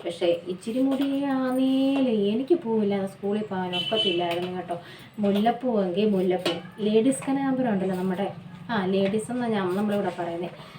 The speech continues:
അതെങ്കിൽ അത് ഈ ആരുടെയെങ്കിലും, ഏ, മതിലിൻ-, മതിലില്ല, അന്ന് മതിലൊന്നും ഇല്ല,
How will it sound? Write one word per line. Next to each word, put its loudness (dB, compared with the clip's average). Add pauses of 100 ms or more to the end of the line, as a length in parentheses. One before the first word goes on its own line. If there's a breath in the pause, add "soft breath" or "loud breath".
(240 loud breath)
അതെങ്കിൽ 4 (160)
അത് 0 (420)
ഈ 2 (160)
ആരുടെയെങ്കിലും, 6 (460 loud breath)
ഏ, 0
മതിലിൻ-, 4
മതിലില്ല, 2
അന്ന് 0
മതിലൊന്നും 0
ഇല്ല, 0